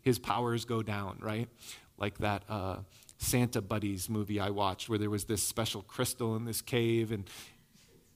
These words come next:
as the people stopped believing in Santa Claus, this crystal would start to melt, and as the crystal melted, there was the danger of the spirit of Christmas evaporating, right? God does not work this way.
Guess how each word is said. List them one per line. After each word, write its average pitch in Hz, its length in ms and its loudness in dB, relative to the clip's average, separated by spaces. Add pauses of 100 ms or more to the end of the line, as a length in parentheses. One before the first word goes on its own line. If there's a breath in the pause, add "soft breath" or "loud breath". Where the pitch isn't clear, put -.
(140)
as 120 380 6
the 117 60 -4
people 131 320 -2
stopped 131 460 2
believing 123 400 6
in 117 80 4
Santa 117 320 0
Claus, 113 320 2
this 127 160 2
crystal 131 420 2
would 117 140 2
start 123 300 0
to 135 100 2
melt, 127 440 2
and 135 100 0
as 143 120 4
the 147 80 2
crystal 160 400 8
melted, 143 440 8
there 131 100 10
was 127 180 6
the 131 120 8
danger 135 480 8
of 120 100 4
the 123 140 6
spirit 147 360 6
of 123 120 2
Christmas 139 480 4 (560)
evaporating, 127 760 6 (160)
right? 123 340 2 (1500 soft breath)
God 127 200 8
does 120 160 2
not 117 160 2
work 117 220 -2
this 123 180 0
way. 127 320 0